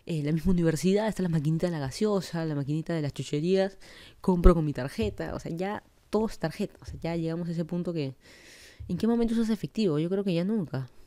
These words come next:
¿verdad? ¿No? Solo para dar propinas en algún restaurante, la verdad que yo solo uso efectivo para eso, la mayoría trato de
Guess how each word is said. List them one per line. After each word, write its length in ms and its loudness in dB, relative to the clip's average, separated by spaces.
¿verdad? 320 6
¿No? 180 0
Solo 180 2
para 160 2
dar 100 2
propinas 520 -2
en 60 0
algún 160 -2
restaurante, 760 -2
la 100 0
verdad 180 0
que 120 0
yo 140 -2
solo 180 -2
uso 280 -2
efectivo 400 -2
para 140 -2
eso, 120 -4
la 120 -4
mayoría 500 -2
trato 300 -2
de 220 -2